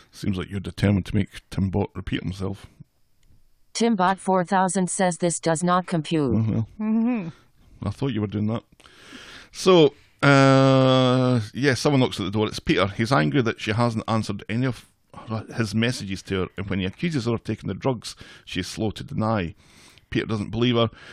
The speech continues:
Speaker 1: She insists that she's fine, but he saw her steal the morphine, and Abby asks it, it keeps it quiet and keeps it to himself.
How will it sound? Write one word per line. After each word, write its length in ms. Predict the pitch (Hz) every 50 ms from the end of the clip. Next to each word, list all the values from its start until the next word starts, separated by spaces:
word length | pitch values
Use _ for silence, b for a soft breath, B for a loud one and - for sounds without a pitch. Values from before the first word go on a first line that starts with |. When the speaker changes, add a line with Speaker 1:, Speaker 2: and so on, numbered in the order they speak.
| B B
Speaker 1:
She 140 | - - -
insists 400 | 131 131 - - 180 - - -
that 160 | - - -
she's 180 | - 117 107 -
fine, 400 | - - 139 147 143 139 143 139
but 180 | - - 113 104
he 120 | - 123
saw 240 | 123 - - 147 147
her 100 | 127 131
steal 280 | - - - 143 143 135
the 80 | 135
morphine, 500 | 117 107 101 98 - - 82 85 90 87 B B B B B -
and 120 | 92 80
Abby 280 | 69 113 113 104 107 -
asks 300 | - 117 113 107 - - 98
it, 100 | 98 - -
it 200 | 101 - - -
keeps 220 | - 160 - -
it 80 | 120 -
quiet 320 | - - 101 98 90 69
and 100 | - -
keeps 180 | - 92 - -
it 60 | - -
to 80 | - -
himself. 420 | 95 - - 98 98 85 -